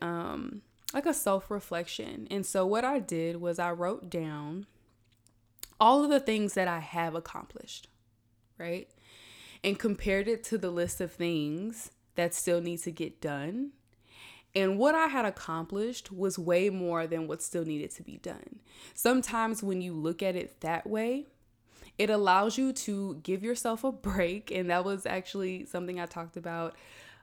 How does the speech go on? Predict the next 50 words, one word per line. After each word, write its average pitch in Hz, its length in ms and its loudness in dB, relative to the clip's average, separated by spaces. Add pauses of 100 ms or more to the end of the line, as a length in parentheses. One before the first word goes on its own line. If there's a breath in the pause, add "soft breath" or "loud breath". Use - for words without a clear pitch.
last 226 400 6
season. 180 560 -2 (300 soft breath)
Um, 180 240 2
but 202 120 4
it's 214 120 6
something 302 320 4
you 262 100 2
have 214 200 -2
to 214 100 -4
continue 196 580 -2
doing, 156 420 -6
right? 170 300 -2
So 185 220 0
I, 180 160 0 (100)
it, - 60 2
it's 190 320 2
a 233 40 4
way 233 140 4
to 254 100 4
give 214 240 -2
yourself 240 380 -2
a 202 80 -2
break 175 340 0
and, 170 160 -6 (200)
and 196 180 -2
give 277 180 2
yourself 214 380 0
credit 170 340 -4
as - 200 -8
well 226 180 -2
and 185 160 -4
say, 165 400 -2 (640 loud breath)
"Okay, 196 380 6
I 208 100 8
may 247 160 4
not 285 200 4
have 262 240 2
this 240 180 4
done 202 280 2
yet, 160 200 2
or 170 100 6
I 175 120 4
may 185 180 2
not, 208 180 0
I 202 60 2
haven't 214 280 0
started 180 380 0
working 180 360 0
on 156 240 -4
this, 175 500 -2